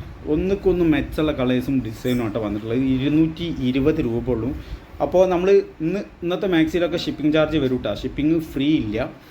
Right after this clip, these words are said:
അപ്പോൾ ഞാൻ അവർക്ക് പറയാനുള്ളത് വെച്ചിട്ടുണ്ടെങ്കിൽ, ഒരു മൂന്ന് പീസ് നിങ്ങൾ എടുത്തോളി. മൂന്ന് പീസ് നിങ്ങൾക്ക് എടുക്കുമ്പോൾ അറുപത്തിരണ്ട് രൂപയ്ക്ക്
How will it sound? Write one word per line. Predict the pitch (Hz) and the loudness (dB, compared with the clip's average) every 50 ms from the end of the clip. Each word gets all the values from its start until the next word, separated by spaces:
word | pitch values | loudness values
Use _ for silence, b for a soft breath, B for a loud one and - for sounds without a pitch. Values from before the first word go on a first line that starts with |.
| B B B B B | B B B B B
അപ്പോൾ | 151 151 175 | 0 2 2
ഞാൻ | 180 | 4
അവർക്ക് | 180 190 - 180 160 | 4 2 0 2 2
പറയാനുള്ളത് | 175 160 175 175 180 180 | 2 4 4 2 2 0
വെച്ചിട്ടുണ്ടെങ്കിൽ, | 170 165 170 170 170 165 165 170 165 165 | 0 0 0 0 2 2 2 0 0 0
ഒരു | 175 185 180 | -2 -2 0
മൂന്ന് | 180 190 202 214 220 214 | 0 0 0 0 -2 0
പീസ് | 214 196 196 - 202 | 0 0 0 0 0
നിങ്ങൾ | 196 185 185 190 175 | 0 2 4 4 4
എടുത്തോളി. | 147 - - - 160 143 127 131 147 | 2 0 0 2 2 2 2 2 2
മൂന്ന് | 156 170 196 196 156 | 2 2 0 0 -2
പീസ് | 170 170 160 190 | -2 -2 -2 0
നിങ്ങൾക്ക് | 175 165 160 160 170 | 0 0 2 2 0
എടുക്കുമ്പോൾ | 143 131 135 160 160 156 165 | -2 0 0 0 0 0 0
അറുപത്തിരണ്ട് | 160 139 143 139 135 156 165 165 165 160 151 | 0 0 -2 -2 0 2 2 2 4 2 2
രൂപയ്ക്ക് | 139 131 147 139 143 | 2 2 2 0 0